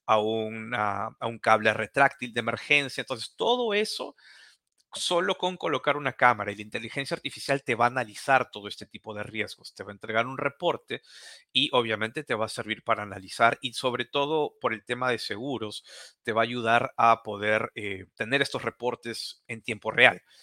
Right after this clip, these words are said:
¿no? Esas son algunas de las dos cosas que he tenido la oportunidad de poder ver que estamos, eh, comenzando a trabajar y desarrollar dentro de Procore. Hay muchas más en lo que es gemelos digitales, hay muchas más en lo que es la inclusión y automatización de,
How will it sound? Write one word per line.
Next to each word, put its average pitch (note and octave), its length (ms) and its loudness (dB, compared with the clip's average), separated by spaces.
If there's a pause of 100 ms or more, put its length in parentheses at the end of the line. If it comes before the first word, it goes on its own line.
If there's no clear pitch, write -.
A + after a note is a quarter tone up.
(320)
¿no? A2+ 260 -8
Esas D#3 220 2
son D#3+ 300 -4 (160)
algunas B2+ 800 0
de D#3+ 80 2
las B2+ 160 0
dos B2+ 160 -10
cosas B2 300 -10
que A2+ 180 -2
he A#2 100 -2
tenido A#2+ 300 -8
la A#2+ 80 -4
oportunidad G#2+ 540 -6
de A2+ 100 0
poder G#2+ 380 -4
ver G#2+ 280 0
que G#2 120 -8
estamos, G#2+ 560 -10 (420)
eh, G2+ 260 -4
comenzando G#2+ 540 -6
a - 40 -10
trabajar G#2+ 440 0
y A2 60 -10
desarrollar G#2+ 640 -2
dentro C3 340 -6
de D#3 160 -2
Procore. E3+ 480 -4 (540)
Hay A2+ 180 4
muchas B2+ 420 0
más C3 380 6
en A#2 100 -2
lo G#2 140 -4
que A2+ 140 -2
es - 160 -8
gemelos G#2+ 440 -4
digitales, B2 880 0
hay G#2+ 140 -12
muchas G#2 320 -12
más - 180 -6
en G#2 80 -10
lo G2+ 100 -10
que - 120 -8
es - 100 -8
la G#2+ 60 -12
inclusión G#2+ 440 -10
y G#2+ 40 -6
automatización G#2 880 -6
de, G#2 240 -2